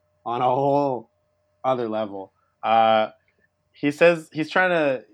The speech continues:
he's trying to go on about how the Super Destroyers are scary. So he's like, "It's intimidation, intimidation, intimidation.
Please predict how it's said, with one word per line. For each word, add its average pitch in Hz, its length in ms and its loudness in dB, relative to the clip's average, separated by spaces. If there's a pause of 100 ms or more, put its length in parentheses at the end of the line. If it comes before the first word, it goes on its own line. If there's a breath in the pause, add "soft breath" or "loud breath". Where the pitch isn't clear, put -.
he's 139 160 -14
trying 147 180 -6
to 127 80 -8
go 131 160 -4
on 131 220 -6
about 120 240 -4
how 120 180 0
the 113 180 -8
Super 120 300 -10
Destroyers 113 640 -8
are 104 120 -10
scary. 139 500 -6
So 107 140 -14
he's 104 180 -12
like, 107 160 -14
"It's 143 160 -14
intimidation, 226 1000 -8
intimidation, 202 880 -4
intimidation. 165 880 -8